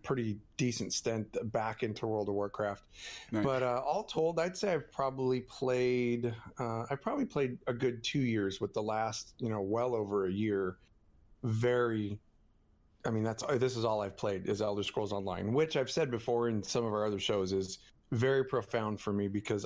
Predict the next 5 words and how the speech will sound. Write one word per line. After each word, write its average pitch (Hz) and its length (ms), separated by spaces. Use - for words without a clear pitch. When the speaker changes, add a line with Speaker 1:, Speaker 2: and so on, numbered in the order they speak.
Speaker 1:
I 107 200
switch 107 460
games 101 680
like 90 520
crazy. 82 720